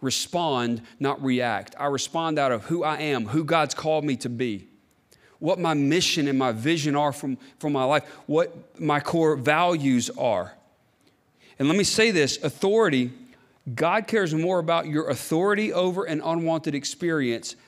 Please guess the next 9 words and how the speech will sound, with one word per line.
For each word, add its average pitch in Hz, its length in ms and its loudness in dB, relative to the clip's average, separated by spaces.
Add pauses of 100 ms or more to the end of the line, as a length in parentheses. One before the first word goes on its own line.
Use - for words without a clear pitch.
(100)
than 151 180 0
the 139 240 -2
absence 160 600 0
of 131 120 -2
that 131 160 2
experience 123 640 -4
in 117 80 -4
your 110 120 -4
life. 87 420 -8